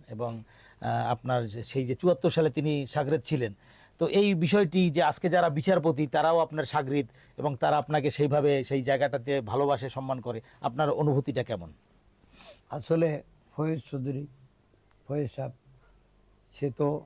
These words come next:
Speaker 2: আমার কাছে চিটাঙে প্রথম সাগরিদ এরা আমার।
Speaker 1: জি।
Speaker 2: মার্শাল আর্ট শিখছে, সে তো বিচারপতি হওয়ার জন্য মার্শাল আর্ট শিখে নেয়।
Speaker 1: জি।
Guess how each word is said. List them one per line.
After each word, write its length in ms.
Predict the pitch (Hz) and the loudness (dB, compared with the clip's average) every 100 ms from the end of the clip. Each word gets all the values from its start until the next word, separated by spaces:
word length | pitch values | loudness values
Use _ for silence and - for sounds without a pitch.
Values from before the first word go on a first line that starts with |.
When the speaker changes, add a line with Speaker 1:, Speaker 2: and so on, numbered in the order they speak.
| _ _ | _ _
Speaker 2:
আমার 240 | 131 143 | -8 -6
কাছে 260 | 127 135 139 | -4 -4 -4
চিটাঙে 400 | - 143 139 131 - | -6 -8 -6 -8 -8
প্রথম 300 | 143 190 190 | -4 0 0
সাগরিদ 460 | - 156 139 131 123 | -2 -6 -6 -8 -12
এরা 180 | 120 | -14
আমার। 200 | 127 107 | -16 -18
Speaker 1:
জি। 1120 | 101 _ _ _ _ _ _ _ _ _ - 139 | -20 _ _ _ _ _ _ _ _ _ -12 -10
Speaker 2:
মার্শাল 280 | 131 160 | -6 -4
আর্ট 140 | 160 123 | -4 -6
শিখছে, 320 | 127 - 123 | -12 -14 -12
সে 120 | - 147 | -8 -4
তো 80 | |
বিচারপতি 520 | 165 147 160 151 156 175 | -2 0 0 0 -2 0
হওয়ার 240 | 185 175 | 0 0
জন্য 160 | 180 180 | -4 -6
মার্শাল 320 | 170 - 156 | -8 -8 -10
আর্ট 140 | 120 | -10
শিখে 200 | 143 131 | -14 -14
নেয়। 140 | 123 113 _ _ 101 | -16 -20 _ _ -14
Speaker 1:
জি। 180 | 98 | -12